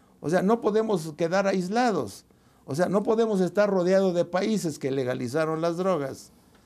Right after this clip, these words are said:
y que fluye la marihuana como Estados Unidos.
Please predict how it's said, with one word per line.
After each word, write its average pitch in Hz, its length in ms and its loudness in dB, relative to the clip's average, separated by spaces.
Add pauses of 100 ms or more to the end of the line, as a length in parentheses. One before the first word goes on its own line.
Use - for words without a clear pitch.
(260)
y 127 120 0
que 131 160 2
fluye 160 580 2
la 123 140 0
marihuana 131 800 -2 (640)
como 131 220 0
Estados 156 400 2
Unidos. 151 640 -2